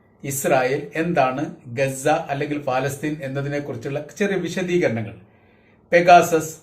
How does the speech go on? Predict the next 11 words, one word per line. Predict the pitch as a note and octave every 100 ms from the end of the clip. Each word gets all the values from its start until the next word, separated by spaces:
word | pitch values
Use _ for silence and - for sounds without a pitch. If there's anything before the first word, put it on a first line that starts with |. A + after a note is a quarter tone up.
| -
മൊസാദ്, | C3 C3+ D3+ C#3+ C#3 C#3+ -
അയൺ | B2+ B2 A#2
ഡോം. | A2+ - - _ _ _ _ _ - _ _ _ _
അത് | E3 F#3 A3 -
അതിൻ്റെ | F#3+ F#3+ F#3+ G3 -
തൊട്ടടുത്ത | F3 - F3 D#3+ F#3+ F#3
വരിയായിട്ടാണ് | D#3 D3+ D#3 D#3+ C#3+ D#3 D3+ C3+
വരുന്നത്. | A2+ A2 G2+ - _ _ _ _ _
വിശദീകരണത്തിൻ്റെ | G#3 A#3 A#3 B3 A#3 A3+ G#3+
ഭാഗമായിട്ട് | F#3+ F3 F3+ F3+ D#3+ D#3+ D#3+ E3+ F3 -
കരുത്ത്, | C#3+ D3 D3 D#3 E3